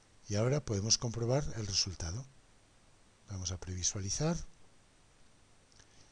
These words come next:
y aquí tenemos el objeto empaquetado directamente, recursos educativos en Internet, recursos tic para educación.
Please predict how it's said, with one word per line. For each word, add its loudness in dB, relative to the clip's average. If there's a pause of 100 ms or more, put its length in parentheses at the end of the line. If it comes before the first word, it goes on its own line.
(200)
y -4
aquí -4
tenemos 6
el -2
objeto 0 (280)
empaquetado 0 (2750)
directamente, 2 (400)
recursos 2
educativos -2
en 0
Internet, 0 (1080)
recursos 0
tic -6
para -6
educación. -8